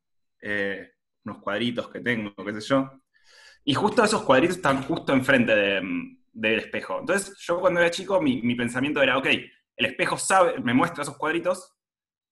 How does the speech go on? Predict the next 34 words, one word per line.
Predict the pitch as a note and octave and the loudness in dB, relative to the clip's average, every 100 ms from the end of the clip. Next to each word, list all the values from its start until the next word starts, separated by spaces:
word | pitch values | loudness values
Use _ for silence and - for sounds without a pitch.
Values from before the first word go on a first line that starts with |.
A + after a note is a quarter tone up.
| _ _ - | _ _ -18
porque | - B2 A#2+ - - | -6 -2 -2 -4 -20
sabe | - - D3+ D3 D3 C#3+ - | -10 2 2 2 -2 -6 -18
que | |
están, | B2 A#2+ A2+ G#2+ - _ _ _ _ _ _ _ - | -6 0 0 0 -10 _ _ _ _ _ _ _ 0
eh, | A2+ G#2 G2 F2+ - | 2 2 0 -4 -6
ahí | G#2 C3 C3+ | 2 2 2
porque | A#2+ - | -2 -4
están | A2+ A2 - | -8 -10 -10
justo | - B2 B2 | -12 -8 -8
enfrente | G#2+ A#2+ A2 | -4 -2 -2
de | G#2 | -2
los | G#2 | -4
cuadritos", | - C#3 E3+ G#2 - | -2 0 0 -4 -8
como | G#2+ G2 | -12 -8
si | A#2 | -8
el | |
espejo | A2 C3+ C#3 | -8 -8 -8
fuera | C3+ A#2 | -6 -4
una | G2+ | 0
cámara, | B2+ G#2+ F2+ | 0 0 -4
¿no? | G#2+ D3+ - _ _ _ - | -4 -4 -6 _ _ _ 2
Ahora, | C#3 | 2
si | C3+ | 2
yo | - G3+ | 0 -2
desplazo | - G3 G3+ D#3+ | -2 0 0 2
el | |
espejo | B2+ - D3 C#3 | -2 -2 -2 -2
un | C3 | -2
poco | B2+ C3 | -2 0
para, | A#2+ A2+ G2 - - | 4 4 2 -6 -2
o, | A2 | -2
o, | G2+ G#2 A2 | -2 -6 -8
o | A2+ | -6
lo, | G2+ G2 | -4 -4